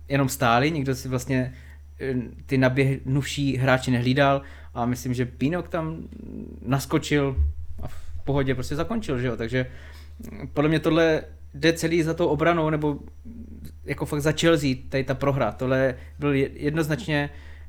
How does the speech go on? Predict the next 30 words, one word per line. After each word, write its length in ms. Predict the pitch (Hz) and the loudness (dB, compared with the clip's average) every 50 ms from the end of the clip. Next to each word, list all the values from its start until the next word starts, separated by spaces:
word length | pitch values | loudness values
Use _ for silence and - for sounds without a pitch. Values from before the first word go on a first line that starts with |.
| - - - | -16 -10 -4
od 160 | - 143 139 | -2 0 2
nich, 300 | 147 147 143 131 - - 139 | 2 2 0 0 -2 0 2
eh, 280 | 135 135 135 131 131 127 | 2 4 4 4 2 2
nedobrý 580 | 123 123 123 131 143 147 165 156 151 147 139 | 2 2 4 4 4 4 4 4 4 2 4
zápas, 580 | 110 113 110 110 - 147 160 185 - - - - - - - | 4 2 2 2 2 0 0 0 -2 -6 -14 -16 -16 -14 -14
jako 300 | - - - 139 131 127 120 120 - - - - - - - - - | -14 -8 -6 -4 -4 -4 -4 -6 -10 -12 -14 -16 -16 -16 -16 -14 -10
sice, 400 | - - 170 170 208 190 156 - - - - - - - - - - - - - - | -6 -4 0 4 4 4 4 4 0 -8 -16 -16 -16 -16 -14 -16 -16 -16 -16 -16 -12
eh, 260 | 117 - 113 - - 131 | -10 -10 -8 -6 -6 -6
ře-, 100 | 127 - - | -6 -6 -8
jak 160 | - 139 - | -8 -8 -4
jsem 120 | - 165 151 | -2 -2 -2
říkal, 240 | 156 - 123 107 - | 0 2 2 0 2
útočili, 480 | - - - 185 - - 160 143 135 - | 0 0 0 0 0 0 0 0 2 0
ale, 300 | 123 123 123 123 120 - - - - - - - - - - - - - - - - - - - | 2 2 2 2 0 -2 -6 -12 -14 -14 -16 -16 -16 -16 -16 -16 -16 -16 -16 -16 -16 -16 -16 -14
mm, 260 | 127 127 127 127 127 127 | -12 -10 -8 -8 -8 -10
prostě 240 | - - - - 151 | -10 -12 -10 -8 -6
když 140 | 139 135 127 | -6 -2 -2
nevystřelíš 420 | 131 139 151 151 - 165 156 135 | -2 -2 -2 -2 -2 -2 -2 -2
na 100 | 120 107 | 0 0
bránu 480 | 107 131 135 143 151 156 156 156 156 156 - - - - - - - | 2 2 2 2 2 0 -2 -2 -4 -6 -10 -12 -12 -10 -10 -6 -2
a 240 | 135 131 123 123 120 | 2 4 4 4 4
nepohlídáš 540 | 131 131 131 147 143 147 143 147 143 143 139 | 4 2 2 2 2 4 6 6 6 6 4
si 280 | - - 147 143 135 - - - - - - - | 2 0 0 0 -2 -4 -10 -14 -14 -14 -8 -8
takovýhle, 720 | 139 135 - - 151 147 147 147 147 143 139 139 131 - - - - - - - - - - - - - - | -8 -4 -2 0 2 2 2 4 4 4 4 4 2 0 -2 -6 -10 -10 -10 -10 -10 -12 -12 -10 -10 -8 -8
eh, 80 | 139 - | -6 -6
řekněme, 360 | - 123 127 - 143 143 139 | -4 -4 -2 0 2 2 4
jednoduchý, 800 | 135 135 143 143 160 170 160 160 160 170 156 139 131 127 - - - - - - - | 4 4 4 4 4 2 2 0 0 0 0 0 0 -2 -6 -10 -14 -14 -12 -12 -10
eh, 260 | - 104 98 98 98 104 | -10 -10 -10 -8 -8 0
balóny 540 | 107 117 127 156 165 160 139 120 110 98 | 2 4 4 4 4 2 2 2 0 -2
vzadu 440 | 104 107 113 139 165 175 165 156 160 | -4 0 2 4 4 4 2 0 -4